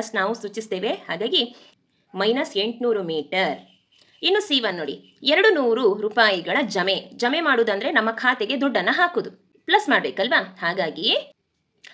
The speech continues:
ಪ್ಲಸ್ ಇನ್ನೂರು ರೂಪಾಯಿ. ಡಿ ನೋಡಿ, ಬ್ಯಾಂಕ್ನಿಂದ ಅಂದ್ರೆ ನಿಮ್ಮ ಖಾತೆಯಿಂದ ಏಳುನೂರು ರೂಪಾಯಿ ಹಿಂಪಡೆಯೋದು. ನಿಮ್ಮ ಖಾತೆಯಿಂದನೇ ಏನ್ ಮಾಡ್ತಾ, ಮಾಡುದಂದ್ರೆ ಏಳ್ನೂರು ರೂಪಾಯಿಯನ್ನ ಹಿಂಪಡೆಯೋದು. ಹಾಗಾಗಿ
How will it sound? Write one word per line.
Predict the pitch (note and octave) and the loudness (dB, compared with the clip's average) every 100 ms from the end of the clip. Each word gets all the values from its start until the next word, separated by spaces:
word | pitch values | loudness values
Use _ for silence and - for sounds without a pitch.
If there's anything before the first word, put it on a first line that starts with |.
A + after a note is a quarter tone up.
| _ | _
ಪ್ಲಸ್ | A#3 C#4+ - - _ _ - | 0 0 0 -14 _ _ -2
ಇನ್ನೂರು | A#3 A#3+ F3 G3+ - - | 0 0 2 2 2 -4
ರೂಪಾಯಿ. | F3+ E3+ F3 D3+ E3 E3 - - - G3+ | -8 -2 0 0 -4 -6 -8 -20 -8 2
ಡಿ | E4+ | 4
ನೋಡಿ, | E4+ - F#3+ E4+ - - | 4 2 -2 -6 -12 -2
ಬ್ಯಾಂಕ್ನಿಂದ | A3+ D4 G#4+ C#4+ F#3 F#3 G3+ - - | 4 4 4 0 0 2 2 0 -8
ಅಂದ್ರೆ | A3+ E4 | -4 -2
ನಿಮ್ಮ | C4 D4 | 0 0
ಖಾತೆಯಿಂದ | - C#4+ - D4+ F3+ D#3+ B3+ - - - | 0 -2 0 -4 -2 -2 -2 -6 -8 0
ಏಳುನೂರು | F#4+ G4 D#4 E4 | 2 4 2 -2
ರೂಪಾಯಿ | C#4 B3+ G#3+ E4+ | -2 0 0 -2
ಹಿಂಪಡೆಯೋದು. | B3 A#3+ A#3+ G3+ F3+ D#3 D3 G3 D#3 - | -2 -2 0 0 0 0 0 -2 -4 -8
ನಿಮ್ಮ | C4 F4 | -6 -4
ಖಾತೆಯಿಂದನೇ | - C4 A#3 D#4 D4 C#4 C#4 D4+ | -2 0 -2 -2 -4 -2 -2 -2
ಏನ್ | A3 A#3 | -2 -4
ಮಾಡ್ತಾ, | G3+ - G3 F#3 | -4 -6 -8 -4
ಮಾಡುದಂದ್ರೆ | G#3 G3+ F#3+ G#3+ C4+ A3+ - - | -2 -2 -2 -2 -4 -6 -10 -2
ಏಳ್ನೂರು | A3 C#4+ F#4 F#4 F4 | 4 4 2 -2 -2
ರೂಪಾಯಿಯನ್ನ | A#3 A#3 A#3 G3 F3+ | -2 -2 -4 -4 -4
ಹಿಂಪಡೆಯೋದು. | A3 G#3+ C4+ C#4 F#3+ F3+ F3 | -4 -2 -2 -2 -2 -4 -4
ಹಾಗಾಗಿ | D3+ - - F3 F3 G#3+ | -8 -10 -10 -6 -4 -2